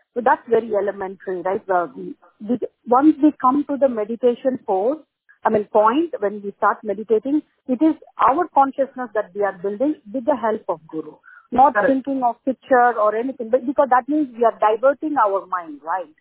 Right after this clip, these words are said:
Speaker 1: To
Speaker 2: Correct.
Speaker 1: some focus. And
Speaker 2: Yeah, so that's why, uh,
Speaker 1: Yes.
Speaker 2: uh, remembering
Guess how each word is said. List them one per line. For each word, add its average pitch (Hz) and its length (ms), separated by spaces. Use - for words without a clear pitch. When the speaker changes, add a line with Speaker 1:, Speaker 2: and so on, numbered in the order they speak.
Speaker 1:
To 247 60
Speaker 2:
Correct. 277 320
Speaker 1:
some - 0
focus. 156 460
And 165 100
Speaker 2:
Yeah, 185 220
so - 60
that's - 220
why, 277 180
uh, 208 140
Speaker 1:
Yes. 233 340
Speaker 2:
uh, - 480
remembering 220 560